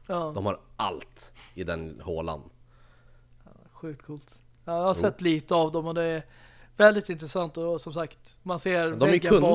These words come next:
Speaker 1: bakom dem. Det är sjukt mycket spel. Ja, precis. De vet ju vad de pratar om, om asp.
Speaker 2: Precis.
Speaker 1: Sista video jag tänkte ta upp var, är The Warp Zone.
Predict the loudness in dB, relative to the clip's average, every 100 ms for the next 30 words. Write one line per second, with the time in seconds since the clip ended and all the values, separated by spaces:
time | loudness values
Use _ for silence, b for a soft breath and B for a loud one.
0 | 4 2 0 -4 -4 -10 -10 -10 -10 -2
1 | -2 -2 -8 -14 -10 -4 -4 -4 -6 -8
2 | -10 -14 B B B B -4 2 2 2
3 | -2 -6 -6 -6 -6 -8 -10 -10 -10 -10
4 | -12 -14 -6 -4 -2 -4 -6 -12 -16 -20
5 | _ b b b b b b -4 -4 0
6 | 0 0 2 2 0 -4 -8 -6 -6 -6
7 | -4 -2 -2 -2 -4 -4 -8 -14 -14 -6
8 | 0 4 2 2 -6 -6 -8